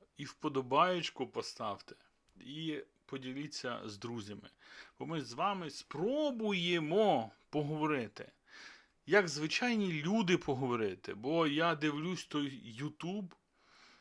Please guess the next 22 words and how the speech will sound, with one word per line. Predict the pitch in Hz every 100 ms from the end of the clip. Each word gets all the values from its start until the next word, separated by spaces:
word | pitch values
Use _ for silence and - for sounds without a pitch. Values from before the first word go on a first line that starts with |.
| _ _ _ _
і | 131 151 151 139 -
кожна | - 180 220 160 165
людина, | 147 123 180 165 127
там, | - 127 104
політичний | - 135 135 151 160 - 165
аналітик, | 160 156 143 127 110 - - -
політолог, | - 147 165 - 135 110 85 - -
політтехнолог, | 139 156 170 - 170 - 143 160 151 120 -
і | 143
всі | 135 - - 165 196 165
нам | 127 160 156
розповідають, | 127 - - 110 95 98 143 170 165 143 -
як | 117 147 -
нам | 123 107
із | 101
вами | 120 139 123 98
жити, | 92 95 131 185 180 165 165 156 - - - - - - -
і | 135 143 135 -
намагаються | 117 117 123 147 135 117
щось | - 143 143 -
нам | 127
передбачити. | 117 131 131 113 104 117 107 - 113 - -